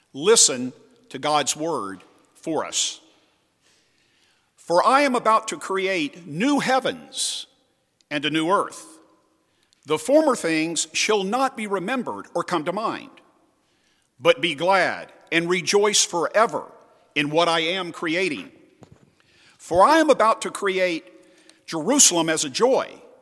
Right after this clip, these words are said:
and its people as a delight. I will rejoice in Jerusalem and delight in my people.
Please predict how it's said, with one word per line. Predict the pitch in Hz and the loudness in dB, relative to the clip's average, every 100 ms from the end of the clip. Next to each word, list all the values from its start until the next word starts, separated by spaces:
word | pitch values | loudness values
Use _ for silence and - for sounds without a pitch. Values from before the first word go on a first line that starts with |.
| - | -4
and | 165 175 | 0 2
its | - | 0
people | - - 277 - 165 | 0 0 2 0 -2
as | 143 151 | -4 -4
a | 135 | -6
delight. | 131 165 165 - - _ _ _ _ _ _ _ - | -6 -2 -4 -4 -18 _ _ _ _ _ _ _ 0
I | 208 233 | 4 4
will | 233 214 | 4 0
rejoice | 226 165 262 247 110 - - | -2 -2 0 0 0 0 -2
in | - 170 | -4 -6
Jerusalem | 175 208 254 - - - _ _ _ - | -2 -2 -2 -4 -10 -14 _ _ _ -4
and | 156 165 | -2 0
delight | 156 202 208 | 2 2 2
in | 175 | 0
my | 156 | -4
people. | 131 214 220 104 | -6 -10 -12 -12